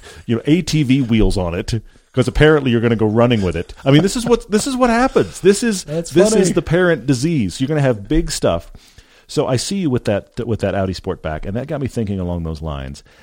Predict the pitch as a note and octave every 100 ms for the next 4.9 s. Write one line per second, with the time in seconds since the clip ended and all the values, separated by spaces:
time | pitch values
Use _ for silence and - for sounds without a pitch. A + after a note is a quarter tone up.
0 | - - _ _ G#2 A2 - C#3+ C#3+ G#2+
1 | C#2+ - G1+ - _ _ _ _ _ _
2 | _ _ _ _ - F#2+ E2+ F#2+ - G2+
3 | - G#2+ - F#2+ E2 F2 D2 C#2 - -
4 | C#2+ C#2+ - - _ _ _ - A#2